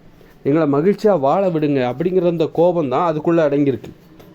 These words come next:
அந்த வன்முறைக்குள்ள ஒரு கோபம் இருக்குல்ல, ஒரு கொலை வெறி, கோபம். அந்த கோபத்துக்கு ஒரு இறுதியான விளக்கம் என்ன கொடுக்கணும்னா, "எங்களை வ-, ஏன் மகிழ்-, எங்களை ஏன் தொந்தரவு பண்றீங்க? எங்களை ஏன் மகிழ்ச்சியா வாழ விட மாட்டேங்கிறீங்க? எங்களை ஏன் அன்பு செலுத்தி வாழ விட மாட்டேங்கிறீங்க?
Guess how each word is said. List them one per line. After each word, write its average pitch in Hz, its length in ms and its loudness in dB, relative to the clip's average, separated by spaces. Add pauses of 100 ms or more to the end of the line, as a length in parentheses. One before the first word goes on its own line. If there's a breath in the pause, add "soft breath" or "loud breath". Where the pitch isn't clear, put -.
(320 loud breath)
அந்த 131 180 2
வன்முறைக்குள்ள 175 560 2
ஒரு 175 180 2
கோபம் 156 320 0
இருக்குல்ல, 123 320 -2 (340 loud breath)
ஒரு 123 140 0
கொலை 135 280 0
வெறி, 123 340 0
கோபம். 127 440 0 (300 loud breath)
அந்த 147 180 0
கோபத்துக்கு 185 760 0
ஒரு 160 180 2
இறுதியான 190 560 2
விளக்கம் 170 320 0
என்ன 160 140 2
கொடுக்கணும்னா, 135 600 -2 (440 loud breath)
"எங்களை 165 260 2
வ-, 160 260 2
ஏன் 208 120 2
மகிழ்-, 165 240 2
எங்களை 165 240 2
ஏன் 208 160 0
தொந்தரவு 165 440 0
பண்றீங்க? 127 420 -2 (800)
எங்களை 180 360 4
ஏன் 208 220 2
மகிழ்ச்சியா 180 360 0
வாழ 156 240 0
விட 156 140 0
மாட்டேங்கிறீங்க? 131 680 0 (500 loud breath)
எங்களை 165 260 2
ஏன் 202 60 0
அன்பு 180 380 0
செலுத்தி 180 360 -4
வாழ 160 300 0
விட 151 140 0
மாட்டேங்கிறீங்க? 127 580 -2